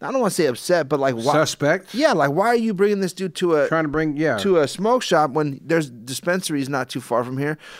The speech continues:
Speaker 1: Why don't you really take this, you know, this young man to
Speaker 2: Go
Speaker 1: the
Speaker 2: get him to get some
Speaker 1: dispensary
Speaker 2: meds, yeah.
Speaker 1: to get, to get some meds? Because he's telling you, wh-, and I asked him clearly, like, "What, what do you, you know, what is this for?" You know, and he, he's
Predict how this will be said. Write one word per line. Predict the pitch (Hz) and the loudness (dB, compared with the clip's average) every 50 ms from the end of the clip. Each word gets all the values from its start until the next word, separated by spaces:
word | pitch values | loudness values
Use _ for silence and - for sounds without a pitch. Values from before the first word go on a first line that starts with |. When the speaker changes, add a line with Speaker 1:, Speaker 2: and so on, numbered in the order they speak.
| - - _ | -20 -8 _
Speaker 1:
Why | 123 147 165 | -2 0 0
don't | 165 151 - | 0 -2 -6
you | 139 | -4
really | 123 131 143 151 | -4 -2 -4 -4
take | 143 - 156 143 - | -2 -2 -2 -2 -2
this, | - 135 127 120 - - - - - | -4 -6 -6 -6 -8 -14 -20 -16 -8
you | - 139 | -4 -2
know, | 131 120 120 120 | 0 0 0 0
this | 123 120 107 - | -2 -4 -4 -2
young | 131 131 127 127 | -2 -2 0 -2
man | 123 120 120 123 117 | -2 -2 -2 -4 -4
to | - 127 113 | -4 -4 -2
Speaker 2:
Go | 151 156 | -2 0
Speaker 1:
the | 151 | 0
Speaker 2:
get | 180 180 | 2 2
him | 180 | 2
to | 170 170 | 2 2
get | 180 175 | 2 2
some | - - 185 | 0 0 2
Speaker 1:
dispensary | 208 226 208 143 | 2 2 0 0
Speaker 2:
meds, | 120 - | -2 -2
yeah. | 170 180 165 | 0 2 4
Speaker 1:
to | |
get, | 208 214 202 - - - | 4 2 2 -2 -2 -2
to | 214 202 | -2 2
get | - 233 208 | 2 2 2
some | - 226 220 240 | 2 0 0 2
meds? | 262 269 220 180 175 | 2 2 0 0 -4
Because | 196 - 220 190 | 0 0 0 2
he's | 170 208 196 - | 2 0 -2 -2
telling | - - 226 262 269 254 240 220 | 0 0 2 2 2 2 2 2
you, | 214 214 202 | 2 2 2
wh-, | 170 175 180 160 | 2 0 0 0
and | 175 190 | 2 2
I | 214 247 269 | 2 2 2
asked | 202 214 214 220 196 - - | 2 2 2 2 2 0 0
him | 180 160 165 - - - - | 0 0 0 -4 -6 -10 -6
clearly, | - 240 247 233 165 139 | 0 2 4 4 4 4
like, | 135 131 127 123 | 4 4 2 2
"What, | 117 143 180 185 180 - | 2 2 2 2 2 0
what | 147 143 165 170 | 0 0 0 0
do | 170 | 0
you, | 160 160 156 135 - | -2 -2 -4 -4 -4
you | - 151 151 | -6 -4 -2
know, | 139 131 | 0 0
what | 127 139 156 156 | 2 2 2 2
is | 143 127 | 0 -2
this | 135 135 123 | -4 -6 -8
for?" | - - 165 170 147 85 65 | -8 -8 -6 -6 -6 -6 -6
You | 60 107 120 | -6 -6 -4
know, | 120 120 131 160 160 - - - - - - - - - - - - _ _ _ - | -4 -4 -4 -6 -8 -12 -20 -20 -20 -20 -20 -20 -20 -20 -20 -20 -20 _ _ _ -4
and | 147 156 151 147 147 143 - _ _ _ | -2 0 0 0 0 -2 -6 _ _ _
he, | - - 170 185 170 - _ | -12 -10 -8 -8 -8 -10 _
he's | - 151 160 190 185 165 143 127 | -10 -8 -6 -4 -4 -6 -6 -10